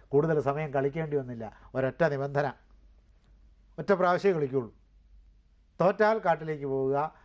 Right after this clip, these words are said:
പന്ത്രണ്ട് മാസത്തെ, ഏ, കാനനവാസം, ഒരു വർഷത്തെ അജ്ഞാതവാസം. അത് ആളുകളുടെ മധ്യത്തിൽ വസിക്കണം. ഒരിടത്തും പോയി വിളിച്ചിരുന്നാൽ പോലെ ഒരു വർഷം. നഗരത്തിൽ വസിക്കണം ഒരു വർഷം.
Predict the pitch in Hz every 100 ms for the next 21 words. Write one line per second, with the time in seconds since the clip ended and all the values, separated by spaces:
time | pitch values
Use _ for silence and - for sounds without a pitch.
0 | - 139 135 151 143 135 127 120 160 170
1 | - - 127 123 120 127 123 123 120 123
2 | 156 - 123 127 113 123 123 113 127 123
3 | 123 156 - - - 160 185 214 196 156
4 | 165 185 202 214 214 214 208 196 175 226
5 | 226 214 196 190 180 - _ _ _ _
6 | _ _ _ - 147 160 175 180 170 175
7 | 170 160 147 127 120 - - _ - -
8 | - - _ - 170 185 226 208 226 208
9 | 175 170 147 _ _ - 147 143 120 113